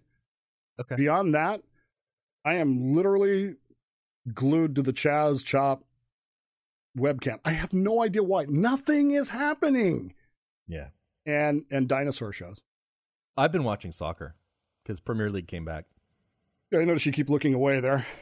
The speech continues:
Speaker 1: I, yeah, I'm watching Newcastle play right now. It's the F A Emirates Cup, so.
Speaker 2: Oh, God.
Speaker 1: Uh,
Speaker 2: See, this is part of the
Speaker 1: Newcastle
Speaker 2: problem. This is part of the problem with
Speaker 1: Manchester.
Speaker 2: soccer. Is it, it, there's so many different frickin' things going on. I,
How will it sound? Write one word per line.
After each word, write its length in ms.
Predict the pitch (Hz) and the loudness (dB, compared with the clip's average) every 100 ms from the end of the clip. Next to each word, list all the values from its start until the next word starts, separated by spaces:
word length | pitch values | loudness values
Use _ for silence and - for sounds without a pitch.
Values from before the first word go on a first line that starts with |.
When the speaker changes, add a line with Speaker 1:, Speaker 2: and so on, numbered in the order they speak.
| - _ _ _ - - | -20 _ _ _ -12 -2
Speaker 1:
I, 220 | 151 170 | 0 0
yeah, 260 | 131 123 | -2 -2
I'm 120 | 110 117 | -2 -4
watching 340 | 110 - 101 | -4 -6 -6
Newcastle 500 | 101 - 92 - 90 | -6 -8 -10 -10 -12
play 220 | - 92 | -10 -8
right 160 | 85 87 | -8 -8
now. 140 | 92 | -8
It's 120 | 98 - | -8 -8
the 180 | 104 | -8
F 180 | 95 - | -8 -8
A 140 | 95 87 | -8 -8
Emirates 420 | 87 87 80 - | -10 -12 -14 -14
Cup, 220 | 85 - | -16 -16
so. 280 | - 85 82 120 | -16 -12 -10 -8
Speaker 2:
Oh, 240 | 107 - - | -10 -12 -16
God. 380 | - - - - _ - | -16 -16 -18 -20 _ -20
Speaker 1:
Uh, 120 | 80 82 - _ - | -18 -18 -20 _ -2
Speaker 2:
See, 100 | 269 | -2
this 160 | 330 | 0
is 80 | 240 | 0
part 220 | - 180 | 2 2
of 20 | |
the 60 | 147 | 2
Speaker 1:
Newcastle 80 | 104 | 0
Speaker 2:
problem. 320 | 131 123 95 _ | 0 -2 -6 _
This 220 | 277 269 | -4 -4
is 60 | - | -2
part 180 | 196 156 | 0 0
of 20 | |
the 60 | - | 2
problem 220 | 127 117 | 0 0
with 80 | 98 | -2
Speaker 1:
Manchester. 140 | 107 107 | -4 -6
Speaker 2:
soccer. 240 | 98 98 _ - | -8 -14 _ -2
Is 120 | 170 | -2
it, 100 | - | -4
it, 240 | - 226 - - _ _ _ _ _ - | -8 -10 -10 -20 _ _ _ _ _ -2
there's 140 | 240 | 0
so 220 | - 311 | 2 2
many 180 | 320 302 | 4 2
different 600 | 170 - 214 226 240 208 | 0 0 0 0 -2 -4
frickin' 480 | - - 247 190 143 | -6 -10 -6 -4 -2
things 320 | - 175 170 | 0 2 2
going 320 | 123 131 123 | 2 0 0
on. 400 | 117 110 143 151 - _ _ _ _ _ _ _ _ _ _ _ | -4 -4 -4 -6 -10 _ _ _ _ _ _ _ _ _ _ _
I, 60 | 190 | -8